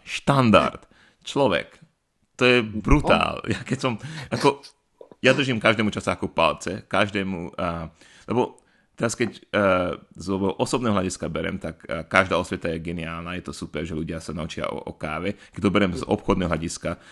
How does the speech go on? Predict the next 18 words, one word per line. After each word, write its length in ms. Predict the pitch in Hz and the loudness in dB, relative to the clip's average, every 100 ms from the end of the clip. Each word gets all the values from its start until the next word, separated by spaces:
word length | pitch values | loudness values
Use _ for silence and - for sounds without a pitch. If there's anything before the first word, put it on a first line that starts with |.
| - | -12
tak 120 | 82 | -6
samozrejme 540 | - 131 110 95 90 | 2 4 4 2 0
pre 140 | 87 90 | -2 -2
Green 220 | 98 101 | 2 2
Plantation 360 | 98 92 90 - | 0 -2 -4 -4
to 100 | 85 | -4
je 80 | 90 | -2
vitálne, 360 | 104 95 87 | -2 0 -2
aby 120 | 85 92 | 0 0
ľudia 240 | 90 87 | 0 0
sa 140 | - | 0
naučili, 340 | 90 92 - 82 | 0 0 0 -4
čo 140 | - | 0
je 100 | 123 | 2
to 80 | 95 | 4
dobrá 280 | 92 87 85 | 2 0 -4
káva, 420 | - 78 80 92 | -6 -10 -6 -6
hej. 220 | 104 85 | -6 -6